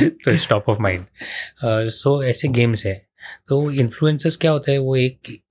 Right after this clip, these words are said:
Speaker 2: game पे पकड़ के काफ़ी popular हो जाते हैं।
Speaker 1: हम्म।
Speaker 2: And आप जो बोल रहे हैं, अगर वो game जैसे India में हाल में पिछले दो तीन साल में ये काफ़ी popular games बार-बार ban हुए।
Speaker 1: बैन, यस।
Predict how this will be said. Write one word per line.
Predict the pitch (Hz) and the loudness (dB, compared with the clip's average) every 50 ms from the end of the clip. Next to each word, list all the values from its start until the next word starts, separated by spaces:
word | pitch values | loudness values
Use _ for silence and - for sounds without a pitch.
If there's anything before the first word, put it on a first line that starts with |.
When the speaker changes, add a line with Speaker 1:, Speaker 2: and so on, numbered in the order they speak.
| _ - | _ 0
Speaker 2:
game | 120 120 120 123 123 127 127 127 | 2 2 2 2 0 -2 -4 -6
पे | - _ _ _ - 127 | -8 _ _ _ -4 -2
पकड़ | - 120 107 - 123 117 | 0 0 -2 -2 -2 -2
के | - 139 | -2 -2
काफ़ी | 127 - 120 104 - 120 | -2 -2 -2 -2 -2 -2
popular | 110 - 101 - - 107 107 101 | 0 0 0 0 0 0 2 2
हो | 98 92 | 0 -2
जाते | - 95 92 131 | -2 -2 0 2
हैं। | 127 117 | 2 2
Speaker 1:
हम्म। | 107 101 98 - _ _ _ _ _ _ - | 2 0 -4 -8 _ _ _ _ _ _ -8
Speaker 2:
And | - | -4
आप | 110 107 107 117 | -4 -4 -2 0
जो | 127 123 | -2 0
बोल | 117 120 113 | 0 0 0
रहे | 117 123 | 0 0
हैं, | 120 | 0
अगर | 123 123 | 0 0
वो | 120 113 | 0 0
game | 110 113 107 110 | 0 0 0 0
जैसे | 113 - - 120 | -2 -2 -2 -2
India | 110 107 113 120 123 | 0 2 2 2 2
में | 127 127 120 | 2 2 0
हाल | 110 120 110 110 113 | 2 0 0 0 0
में | 117 117 | -2 -4
पिछले | - 113 - - - 117 | -4 -4 -4 -2 -2 0
दो | 110 104 | 0 0
तीन | 101 - 120 120 | 0 0 -2 -2
साल | - - 113 110 | 0 0 0 0
में | 110 104 98 98 - _ _ - - - - _ - 127 | 0 -4 -6 -8 -10 _ _ -20 -20 -20 -20 _ -6 -4
ये | 117 | -2
काफ़ी | - 117 101 - - 151 | -2 -2 -2 0 -2 -2
popular | 135 - 120 - - 127 127 127 | 0 0 0 0 2 0 2 2
games | 127 123 127 123 | 2 2 2 4
बार-बार | 113 110 110 110 123 123 120 | 4 2 4 4 2 2 4
ban | 117 101 98 113 | 4 4 4 4
हुए। | 123 120 | 4 4
Speaker 1:
बैन, | 117 113 110 107 107 117 - | 4 4 4 4 4 4 4
यस। | 127 117 117 117 104 - - - | 4 4 4 4 2 -2 -6 -8